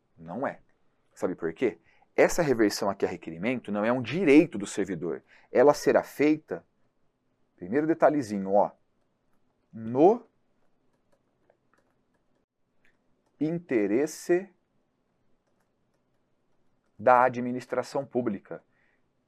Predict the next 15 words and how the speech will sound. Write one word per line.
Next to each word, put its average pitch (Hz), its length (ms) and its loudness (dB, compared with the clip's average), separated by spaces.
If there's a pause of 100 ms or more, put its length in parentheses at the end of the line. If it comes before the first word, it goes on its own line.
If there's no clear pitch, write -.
Nós 113 280 0
estamos 139 480 -4
diante 104 760 -4
de 107 180 -4
um 107 160 -2
ato 110 280 -6
discricionário. 104 1120 -6 (720)
A 95 160 4
administração 113 760 -2
pública 120 540 -4
reverte 104 640 2
aqui 104 240 -4
esse - 220 0
cabra 113 540 2 (200)
se - 560 -4